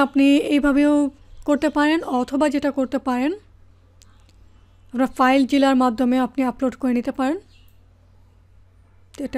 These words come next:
আপলোড হয়ে গিয়েছে, হান্ড্রেড পার্সেন্ট কমপ্লিট, সবুজ বাতি জ্বলল।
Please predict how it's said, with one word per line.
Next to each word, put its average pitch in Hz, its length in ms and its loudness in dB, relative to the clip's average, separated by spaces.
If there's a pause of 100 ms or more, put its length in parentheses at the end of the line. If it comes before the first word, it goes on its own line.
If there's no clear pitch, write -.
আপলোড 233 300 -8
হয়ে 240 280 -2
গিয়েছে, 240 360 -4 (460)
হান্ড্রেড 240 300 -6
পার্সেন্ট 240 340 -6
কমপ্লিট, 254 360 -6 (120)
সবুজ 254 360 -4 (380)
বাতি 226 220 -4 (120)
জ্বলল। 226 320 -4